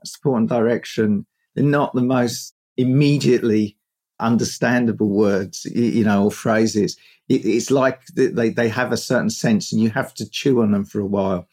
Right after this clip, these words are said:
I remember the first time we encountered them via Peter, we were all, you know, many of us there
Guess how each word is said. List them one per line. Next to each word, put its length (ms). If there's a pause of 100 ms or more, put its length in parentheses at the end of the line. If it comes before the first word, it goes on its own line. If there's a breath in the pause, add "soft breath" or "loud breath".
(400 soft breath)
I 60
remember 320
the 60
first 320
time 240
we 140
encountered 540
them 180
via 260
Peter, 460 (320 soft breath)
we 160
were 120
all, 160 (480)
you 120
know, 140
many 260
of 80
us 300
there 480